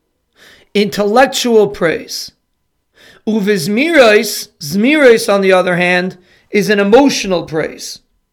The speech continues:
It means a person is singing. It's not so much what you say, it's how you say it. That means there are two forms of approaching HaKadosh Baruch Hu with praise.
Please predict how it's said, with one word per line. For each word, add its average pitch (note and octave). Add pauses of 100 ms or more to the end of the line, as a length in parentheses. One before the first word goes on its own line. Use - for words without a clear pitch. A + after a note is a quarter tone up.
(400)
It G3+
means G#3+
a G#3
person C4
is A3
singing. A#3+ (760)
It's A3
not C#4
so B3
much A#3
what A3+
you G#3
say, F#3+ (240)
it's G#3+
how A3
you G3
say -
it. - (1080)
That G#3+
means A3+
there A3
are A3
two C#4+
forms B3
of A3
approaching A3
HaKadosh F#3+
Baruch G3
Hu F3
with E3
praise. -